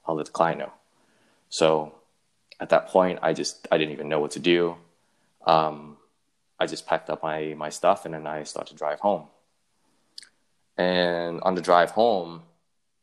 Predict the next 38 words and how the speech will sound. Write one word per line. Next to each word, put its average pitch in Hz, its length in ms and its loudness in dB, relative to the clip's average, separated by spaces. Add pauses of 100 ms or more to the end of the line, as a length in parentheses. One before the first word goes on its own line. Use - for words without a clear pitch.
(340)
you 92 80 -8
know, 87 80 -4
my 78 160 -6
mind 80 420 -8
just - 300 -18 (320)
had - 180 -14 (360)
gone 73 200 -6
all 60 280 -2
over - 120 -8
the - 80 -14
place, - 340 -8
right? 58 140 -2
Like, 53 160 -2
I, 60 120 -2
I - 260 -12
was - 100 -10
like, - 140 -6 (280)
"What 98 200 6
the 85 60 -2
hell 78 180 0
is - 100 -10
lymphoma? 62 640 -8
Like, - 160 -8
I, 76 220 0
I 82 80 0
don't 90 300 0
know 90 220 6
what 87 180 2
that 80 240 2
means. 82 640 -8 (500)
Um, 80 500 2 (100)
am 73 120 -14
I 73 100 -8
going - 200 -12
to - 80 -14
die, 82 580 -4 (540)
right? 160 300 -4 (380)
Um, 78 520 0